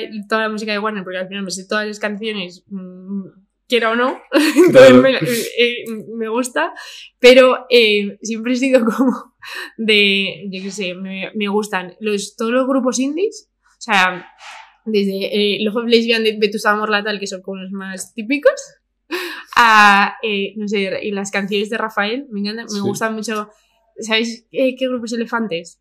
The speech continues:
Speaker 2: No.
Speaker 1: Tengo, <laughs> el otro día conté que tengo nueve canciones de Elefantes guardadas en mi playlist cuando yo,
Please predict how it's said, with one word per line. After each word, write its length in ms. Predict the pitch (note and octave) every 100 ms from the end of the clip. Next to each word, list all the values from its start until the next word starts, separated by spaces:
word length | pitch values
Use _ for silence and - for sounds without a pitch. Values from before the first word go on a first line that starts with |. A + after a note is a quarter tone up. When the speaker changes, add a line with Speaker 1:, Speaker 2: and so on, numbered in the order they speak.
| _ _ _ -
Speaker 2:
No. 260 | A#2+ D3 - _ _ _ F3 -
Speaker 1:
Tengo, 380 | A3 A3+ A#3+ A#3
<laughs> 200 | A3 F#3+
el 40 | G#3
otro 180 | G#3 B3
día 160 | A3+
conté 240 | A3 G#3+ G#3+
que 80 |
tengo 280 | G#3 G#3+ E3+
nueve 400 | G#3 G3+ G#3 A3+
canciones 400 | A3+ A3+ A3+ A3
de 80 | G#3
Elefantes 340 | G#3+ A3+ A3+ G3+
guardadas 380 | F3 F#3 F#3+
en 100 | A#3
mi 100 | A#3
playlist 520 | G#3 A3+ A#3 A#3 C4 -
cuando 240 | G#3 F#3+
yo, 320 | F#3+ G3+ G3